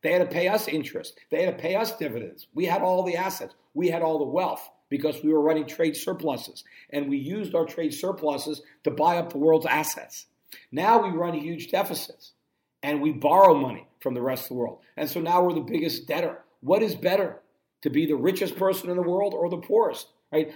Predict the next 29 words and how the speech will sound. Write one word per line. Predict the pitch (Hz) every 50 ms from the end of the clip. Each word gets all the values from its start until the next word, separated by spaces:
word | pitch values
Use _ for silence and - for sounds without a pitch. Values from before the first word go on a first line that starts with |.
| - -
We | 143 165 185
are | 185 170 160
not | 156 170 180 196 202 196 -
in | 160 160 143
better | 120 - 156 175 175 165
shape | 151 - - - - 190 202 160 139 - - _ - - _ -
because | 151 135 - 165 160 156 -
we've | 156 151 127 123
run | 147 165 160
these | 160 156 147 123
deficits. | 143 170 185 180 - - - - 117 - - _ _ _ _ _ - -
It's | 151 - -
a | 156
disaster. | 131 151 156 123 - 165 180 202 190 - - - 107 107 _ _ _ -
All | 151 180 214 220
these | 202 180 156
people | 175 175 180 180 170
that | 156 143
say | 139 - 160 160
these | 147 135 135 -
trade | - - 175 170 165
deficits | 170 156 151 - 151 127
don't | - 147 143 135
matter, | 151 175 185 185 156 135 - - - _ -
they're | - 151 160
wrong. | 156 139 131 156 175 208 214 190 131 - - - - _ _ _ _ _ _ _ -
Trump | - - 208 226 240 - - -
was | 175 156 -
right | 123 135 165 190 202 185 -